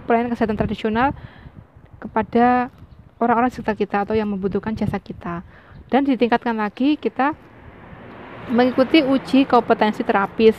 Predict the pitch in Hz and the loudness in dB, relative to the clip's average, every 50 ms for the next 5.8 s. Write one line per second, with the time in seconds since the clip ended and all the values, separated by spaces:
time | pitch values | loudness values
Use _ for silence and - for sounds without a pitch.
0 | - - - 226 214 202 - 220 220 226 226 - 277 247 226 214 - 277 277 - | 0 -4 2 2 2 2 2 -2 -2 -2 -2 -2 -2 -2 -2 -2 -2 -4 -4 -6
1 | - - - - - - - - - - - - - - - - - 135 - - | -14 -20 -20 -20 -20 -20 -20 -20 -20 -20 -20 -20 -20 -20 -18 -8 -4 -4 0 2
2 | 247 240 226 208 - - - - - 220 - 226 220 208 202 220 214 190 208 - | 4 4 4 2 0 -12 -6 -4 -4 0 0 2 2 2 2 0 -2 -6 -6 -4
3 | - - 262 269 226 226 240 240 240 254 247 - 254 262 247 233 220 - 247 247 | 2 4 6 6 6 8 6 6 6 6 4 4 4 2 2 2 2 2 2 2
4 | 247 233 214 208 202 - 226 220 247 233 226 240 254 254 277 277 262 233 220 208 | 2 2 2 2 2 0 0 2 2 0 2 2 2 0 0 0 0 0 0 -2
5 | 196 190 214 202 214 196 196 190 196 196 - 208 - 220 196 214 | -2 -4 -2 -2 -2 -2 -2 -4 -4 -4 -4 -2 -2 -2 -4 -4